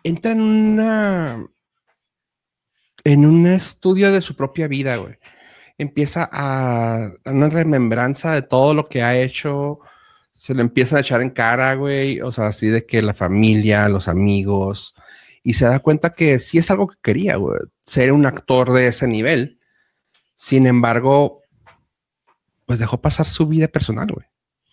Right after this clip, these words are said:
Y hay unas frases muy padres así de que le dicen, como que el que le está enseñando a actuar de joven, le dice, "Deja de actuar, güey". "No, es que tengo que concentrarme para actuar".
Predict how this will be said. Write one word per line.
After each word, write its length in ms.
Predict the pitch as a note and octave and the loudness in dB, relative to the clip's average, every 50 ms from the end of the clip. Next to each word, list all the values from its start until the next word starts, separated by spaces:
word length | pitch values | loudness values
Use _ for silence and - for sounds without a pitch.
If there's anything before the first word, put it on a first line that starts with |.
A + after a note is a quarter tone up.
| _ _ _ _ _ _ _ _ _ _ _ _ _ - | _ _ _ _ _ _ _ _ _ _ _ _ _ 0
Y 120 | D3+ D3+ | 2 4
hay 180 | D3+ D#3 F3 F#3+ | 4 6 6 6
unas 180 | G3 G3+ F#3 | 4 4 2
frases 300 | - F3+ F3 F3 F3+ F3+ | 2 0 0 0 0 2
muy 200 | F3+ F3 F3 F3 | 2 4 4 2
padres 440 | E3+ F3 C#3 C#3 D3 D#3 D#3 D3 - | 2 2 0 0 2 2 0 0 -2
así 240 | - - - B2 A#2+ | -4 -4 0 2 2
de 100 | B2 B2+ | 2 2
que 120 | - C#3 | 2 2
le 120 | B2 A#2 A2+ | 2 4 4
dicen, 1000 | A#2 A#2 A#2+ - - C3 B2 B2 B2 B2 B2 B2 A#2+ A#2+ A#2 A#2 A2+ G#2+ G2 G2+ - | 2 2 0 0 2 2 2 4 4 4 2 2 2 2 2 2 0 0 -2 0 0
como 240 | A#2+ A#2 A2+ G#2 - | 2 4 4 2 2
que 80 | - | 0
el 100 | G#2+ G2+ | -2 -2
que 80 | - G#2+ | 0 0
le 80 | G#2 G#2+ | 0 0
está 160 | - - A#2 | 0 0 -4
enseñando 400 | A2 - - D3 C#3 C#3 C3+ C#3+ | -4 -2 -2 0 0 0 0 -2
a 20 | |
actuar 300 | - _ - A#2 A#2 A2+ | -4 _ 0 0 2 2
de 100 | A#2 B2 | 0 -2
joven, 420 | - - A#2 A2 A2+ C3 F#3 - _ _ _ _ _ _ _ _ _ _ _ _ _ _ - | -2 0 0 0 0 0 -2 -4 _ _ _ _ _ _ _ _ _ _ _ _ _ _ -4
le 160 | A2+ A2 G#2 | 0 0 2
dice, 880 | G#2 A2 A2 G#2 - - A2+ A2 G2+ G2 F2+ D2+ C2 B1+ A#1+ - - _ _ _ _ _ - | 2 2 0 0 -2 -4 -2 -2 -2 -2 -4 -6 -8 -10 -12 -16 -20 _ _ _ _ _ -4
"Deja 280 | C#3 B2+ A#2+ - - D#3+ D#3 | 0 0 0 0 2 0 0
de 40 | C3 | 0
actuar, 380 | G#2 - - - A2+ C#3 D#3 D#3 | 0 -2 -2 0 0 0 0 -2
güey". 180 | C#3 B2 G#2 _ _ _ _ _ _ _ _ _ _ _ _ _ _ _ _ _ _ _ _ _ _ _ | -4 -8 -8 _ _ _ _ _ _ _ _ _ _ _ _ _ _ _ _ _ _ _ _ _ _ _
"No, 240 | - C3 D#3+ G3+ G#3+ | -4 -2 0 2 0
es 80 | F#3 - | 0 0
que 80 | - | -2
tengo 240 | G#3 - G3+ G3+ G3 | 2 4 4 4 4
que 100 | - G3 F#3+ | 2 -2 0
concentrarme 560 | - G#3 G3 - F3+ D3+ D#3 D#3 D#3+ F#3 G3 | 0 0 2 2 0 2 2 2 2 2 2
para 200 | - F#3+ E3 C3+ | 0 0 0 0
actuar". 400 | A#2+ - - E3 E3 D#3+ - | -2 -2 0 0 0 0 -2